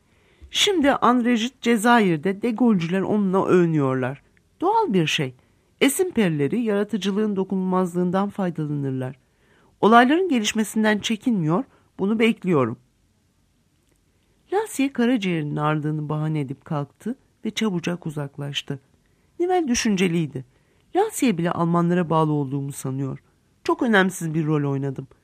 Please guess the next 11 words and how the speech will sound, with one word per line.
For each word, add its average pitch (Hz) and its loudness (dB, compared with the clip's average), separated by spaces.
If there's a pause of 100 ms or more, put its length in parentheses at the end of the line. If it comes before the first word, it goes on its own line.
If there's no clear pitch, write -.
(240)
Bu 349 -2
nedenle 214 2
beni 196 0
harcamak 202 0
için - -8
yanıp 196 -4
tutuşuyorlar. 139 -4 (840)
Pinot 277 4
ve 202 -4
öteki 220 -2
sanayiciler 151 -2